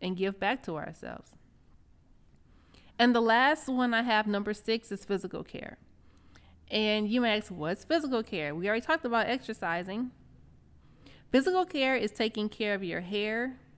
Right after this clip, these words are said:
your skin, your nails, your body.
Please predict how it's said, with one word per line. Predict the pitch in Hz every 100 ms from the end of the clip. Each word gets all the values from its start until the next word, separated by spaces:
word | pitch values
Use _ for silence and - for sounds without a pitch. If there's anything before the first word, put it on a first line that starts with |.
| - - -
your | 175 175
skin, | 170 - 214 220 220 233 254 - - - -
your | 180 185
nails, | 180 196 214 220 220 226 240 - - - -
your | 165 180
body. | 170 208 233 233 233 226 254